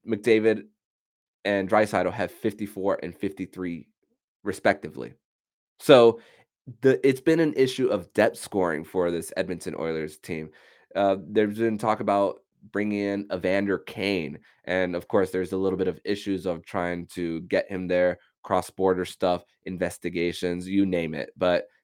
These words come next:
Ken, um, Ken Holland has confirmed that he has spoken with Evander Kane's agent, um, when it, when it comes to possibly signing him after, uh, being placed on waivers for the purposes of contract termination from the San Jose Sharks.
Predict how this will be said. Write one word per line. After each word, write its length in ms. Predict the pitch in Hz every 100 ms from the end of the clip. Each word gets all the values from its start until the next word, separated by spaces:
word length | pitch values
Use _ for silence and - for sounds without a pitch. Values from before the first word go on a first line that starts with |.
| _
Ken, 280 | 113 110 110
um, 460 | - 104 95 90 87 -
Ken 180 | 117
Holland 400 | 107 104 104 101
has 260 | 101 92 87
confirmed 680 | - 90 - 123 110 90 90 _ _ _ -
that 440 | 92 90 87 - _ _
he 200 | - 101
has 180 | 98 98
spoken 380 | - 95 92
with 260 | 90 87 82 92
Evander 340 | 87 87 85
Kane's 460 | - 101 87 87 - _ _ _ -
agent, 400 | 127 101 90 - _ _ _
um, 360 | 95 92 90 90
when 180 | 92 90
it, 120 | 82
when 160 | - 95
it 100 | 98
comes 300 | 104 98 90
to 480 | - 98 92 90 82 _ _ _ _ _ _ _ _ _ _ - -
possibly 380 | - 104 - 98
signing 340 | - 110 110
him 140 | 92 87
after, 640 | - 90 - 92 90 87 64
uh, 160 | 87
being 280 | 85 95 92
placed 280 | - 95 92
on 120 | 87
waivers 340 | 90 90 90 85
for 180 | 92
the 220 | 82 80 78
purposes 480 | 101 90 87 90
of 180 | 85 80
contract 580 | - 92 90 87 82 -
termination 720 | 101 87 92 131 127 95 85
from 160 | - 85
the 80 |
San 220 | - 98 92
Jose 300 | 85 85 78
Sharks. 460 | - 147 113 -